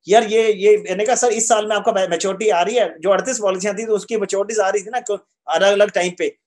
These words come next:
तो मैंने बताया कि सर, ये वाला year है ना आपका free रहेगा, आपके इस साल में कोई पैसा नहीं आएगा सर, इस, इस साल में तो पैसा arrange करना ही करना है हमारे को।" तो ये सब चीजें जब discussion होकर के करा, और आज now we are in a very good,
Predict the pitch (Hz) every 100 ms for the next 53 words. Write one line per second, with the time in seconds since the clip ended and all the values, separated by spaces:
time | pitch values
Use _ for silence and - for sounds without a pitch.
0 | - 202 240 - 220 240 247 247 202 226
1 | 226 214 202 214 220 226 190 185 190 196
2 | 214 185 151 143 143 160 226 220 220 226
3 | 240 247 226 202 190 156 131 127 - _
4 | - 233 226 - 226 226 214 214 208 196
5 | 233 185 190 - 180 202 180 151 143 131
6 | 123 117 _ _ _ _ _ _ _ _
7 | _ - 214 247 254 254 240 240 240 240
8 | 190 185 208 220 208 208 214 220 208 196
9 | 220 - _ - 156 175 175 180 170 180
10 | 196 190 196 190 190 190 175 185 190